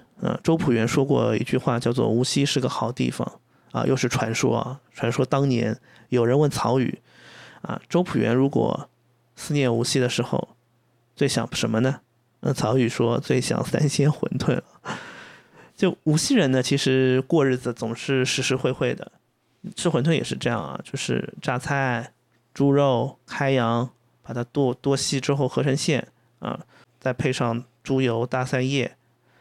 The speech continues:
然后一张嘴就知道啊，肚子里有料。那无锡话叫做“扎墩”，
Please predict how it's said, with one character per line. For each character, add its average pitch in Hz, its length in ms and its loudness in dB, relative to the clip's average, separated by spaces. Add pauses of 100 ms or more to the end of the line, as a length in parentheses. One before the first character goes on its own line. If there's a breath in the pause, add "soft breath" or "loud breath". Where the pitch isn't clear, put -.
(260 soft breath)
然 - 160 -8
后 - 120 -10
一 - 80 -6
张 226 200 2
嘴 120 120 0
就 120 140 -2
知 - 180 -6
道 123 120 0
啊， - 320 -6 (400 soft breath)
肚 139 160 -2
子 - 120 -12
里 123 140 -2
有 117 140 0
料。 117 320 -4 (320 loud breath)
那 120 120 -2
无 131 100 2
锡 - 140 0
话 170 260 0
叫 131 220 -2
做 - 320 -4 (240)
“扎 - 200 -4
墩”， 117 240 -2